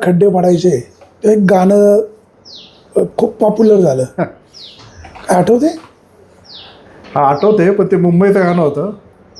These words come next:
Speaker 2: "सोनू तुला माझ्यावर भरोसा नाही का?"
Speaker 1: अशी काही परिस्थिती तालुक्यात दिसते?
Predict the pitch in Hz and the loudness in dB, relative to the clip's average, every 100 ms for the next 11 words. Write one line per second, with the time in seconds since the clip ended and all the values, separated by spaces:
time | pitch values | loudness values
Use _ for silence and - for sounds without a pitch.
0 | - - - - 165 170 175 170 170 165 | -20 -20 -20 -6 0 2 2 0 0 0
1 | 160 160 151 165 143 143 151 147 143 147 | 0 0 0 0 0 -2 -2 -2 -2 -2
2 | 120 123 - - - - - - - 190 | -4 -14 -20 -20 -20 -20 -20 -20 -6 -2
3 | 175 233 214 226 214 226 233 220 226 226 | 0 0 0 0 0 0 0 -2 -2 0
4 | 220 226 214 - | 0 0 -2 -6